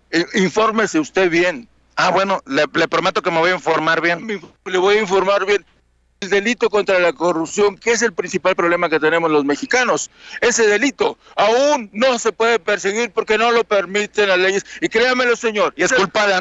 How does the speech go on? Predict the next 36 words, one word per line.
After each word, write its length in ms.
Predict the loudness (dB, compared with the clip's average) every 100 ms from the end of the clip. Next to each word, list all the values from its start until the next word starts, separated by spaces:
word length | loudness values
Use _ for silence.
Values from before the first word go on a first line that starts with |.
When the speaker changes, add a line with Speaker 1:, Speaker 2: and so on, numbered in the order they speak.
| 0
Speaker 2:
y 100 | -2
es 100 | 0
culpa 220 | 0 0
del 100 | -2
presidente. 460 | -2 -4 -4 -6 -12 _ _ _ _ _ _ _ -2
Speaker 1:
Es 160 | -2
culpa 320 | -2 -2 2
del 140 | 0 0
partido 380 | -2 -2 -2 0
político 500 | 0 -2 -4 -2 0
Morena, 520 | 2 0 -2 -8 -16 _ _ _
porque 280 | 0 0 0
se 140 | 0
supone 420 | 0 0 0 0
que 100 | 0
llegaron 360 | 2 2 0 0
a 60 | 0
la 120 | 0
presidencia, 720 | -2 -4 -2 2 2 2 -4
que 100 | 0 2
llegaron 440 | 4 2 2 0
al 100 | 0
poder 240 | 0 0 -2 -4
para 160 | 0 0
cambiar 280 | 0 0 2
las 100 | 2
leyes 240 | 2 2 0
en 100 | 0
forma 260 | 0 0
inmediata 520 | -2 0 0 0 -2 -4 -4
y 140 | -2
no 180 | 2 2
lo 180 | 2 2
han 100 | 0
podido 340 | 0 2 2 2
hacer. 340 | 2 -2